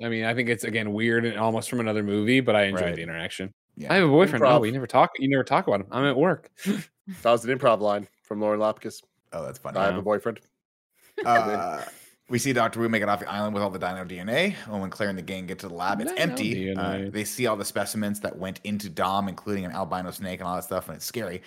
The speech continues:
Speaker 2: Hoskins keeps pushing his, his, uh, agenda, but gets caught mid-monologue by Delta, who eats his hand off. And that was the scene I was talking about. "We're the same, we're the same." I said, "Fucking, you know this thing, they can't understand what the hell you're saying." Or unless you're really stupid and think they taught it English.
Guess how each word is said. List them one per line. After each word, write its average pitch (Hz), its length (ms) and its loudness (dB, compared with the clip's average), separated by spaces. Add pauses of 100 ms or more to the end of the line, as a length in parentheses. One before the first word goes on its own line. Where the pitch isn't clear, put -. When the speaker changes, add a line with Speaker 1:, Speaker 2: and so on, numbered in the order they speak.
(140)
Speaker 2:
Hoskins 131 360 2
keeps 104 200 -6
pushing 107 340 -6
his, 90 240 -6 (220)
his, 92 280 -4
uh, 87 320 -2
agenda, 107 440 0
but 90 140 -8
gets 107 180 -6
caught 147 400 2 (140)
mid-monologue 98 840 2 (240)
by 90 340 0
Delta, 135 580 2
who 101 120 -8
eats 104 220 -6
his 87 100 -10
hand 123 280 -2
off. 123 260 0 (280)
And 101 80 -2
that 101 60 2
was 95 80 -2
the 87 80 -8
scene 101 160 -4
I 90 40 -4
was 85 120 -6
talking 90 180 -2
about. 87 220 -2
"We're 113 340 -2
the 139 140 -2
same, 139 320 -2
we're 131 120 -2
the 131 60 -4
same." 127 200 -8
I 139 60 -8
said, 156 140 -16
"Fucking, 175 320 -10
you 180 80 -4
know 139 100 0
this 90 140 -2
thing, 92 140 -6
they 82 40 -10
can't 85 180 -6
understand 80 260 -10
what - 40 -20
the 85 60 -16
hell 82 80 -6
you're 73 80 -8
saying." 78 280 -10 (420)
Or 101 60 0
unless 120 240 0
you're 123 80 -4
really 110 200 0
stupid 92 360 -2
and 82 100 -6
think 90 140 -6
they 87 80 -6
taught 87 260 -2
it 90 60 -6
English. 67 260 -12